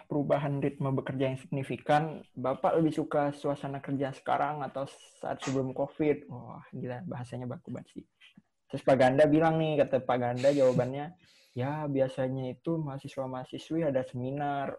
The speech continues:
organisasi, pertandingan olahraga antar fakultas. Ya, saya sih kayak kehilangan gitu, sep-,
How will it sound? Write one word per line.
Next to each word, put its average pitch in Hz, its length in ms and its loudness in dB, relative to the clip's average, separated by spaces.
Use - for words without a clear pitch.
organisasi, 131 800 -8
pertandingan 120 400 -10
olahraga 127 640 2
antar - 320 -10
fakultas. - 720 -6
Ya, 120 160 -2
saya 127 240 0
sih 151 160 -2
kayak 139 240 4
kehilangan 131 560 0
gitu, 147 320 0
sep-, 139 160 -10